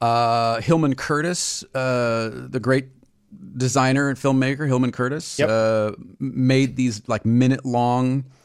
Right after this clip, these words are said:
Speaker 2: video portraits where he would just dolly in on a subject, and they, they wouldn't say or do anything.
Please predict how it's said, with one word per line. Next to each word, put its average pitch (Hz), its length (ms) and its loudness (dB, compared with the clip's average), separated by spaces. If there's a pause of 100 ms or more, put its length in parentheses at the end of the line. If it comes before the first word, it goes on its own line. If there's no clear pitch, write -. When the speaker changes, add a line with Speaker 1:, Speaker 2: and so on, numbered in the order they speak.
(300)
Speaker 2:
video 127 360 2
portraits 127 520 -4
where 113 80 -4
he 131 120 0
would 123 160 0
just 113 280 -4
dolly 117 440 2
in 127 340 0
on 113 140 0
a 107 40 -2
subject, 120 520 -2
and 104 80 0
they, 110 100 0
they 123 240 0
wouldn't 127 300 0
say 117 280 -2
or 113 120 -2
do 120 240 0
anything. 117 480 0